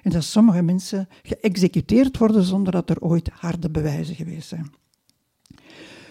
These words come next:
Nu, dat verzet, eh, die vrouwen, die hebben eigenlijk weinig, weinig mogelijkheden.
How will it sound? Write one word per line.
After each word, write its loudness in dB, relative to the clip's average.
Nu, 4
dat 0
verzet, -2
eh, 2
die 4
vrouwen, 2
die 0
hebben -2
eigenlijk 0
weinig, 2
weinig 0
mogelijkheden. 2